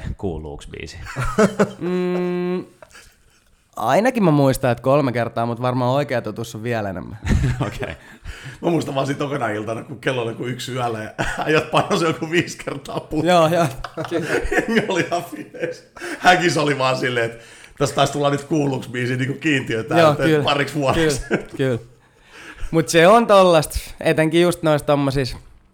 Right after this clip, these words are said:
Speaker 2: erikoisissa mökkibileissä, niin jengi saattaa tulla tollaista, hei, vetäkää tää nyt uudestaan, ja sit sä et päässyt ikinä eroon, vedä nyt vielä kerran.
Speaker 3: <laughs>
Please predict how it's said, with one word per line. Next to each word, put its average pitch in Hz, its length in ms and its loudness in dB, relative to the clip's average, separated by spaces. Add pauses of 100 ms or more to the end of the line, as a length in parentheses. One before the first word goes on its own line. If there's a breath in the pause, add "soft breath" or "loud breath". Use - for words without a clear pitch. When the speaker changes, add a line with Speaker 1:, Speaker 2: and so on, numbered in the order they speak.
(400 soft breath)
Speaker 2:
erikoisissa 135 600 4
mökkibileissä, 120 760 2
niin 123 120 0
jengi 123 280 0
saattaa 131 440 2
tulla 131 260 0
tollaista, 120 440 -4
hei, 135 180 0
vetäkää 135 380 0
tää 127 180 0
nyt 120 120 -6
uudestaan, 113 500 -4
ja 65 60 -8
sit - 80 -14
sä 123 60 -6
et 120 100 -10
päässyt 123 340 -2
ikinä 117 380 -2
eroon, 104 180 -6
vedä 123 180 0
nyt 190 180 -2
vielä 135 220 0
kerran. 117 340 -6
Speaker 3:
<laughs> - 1120 -10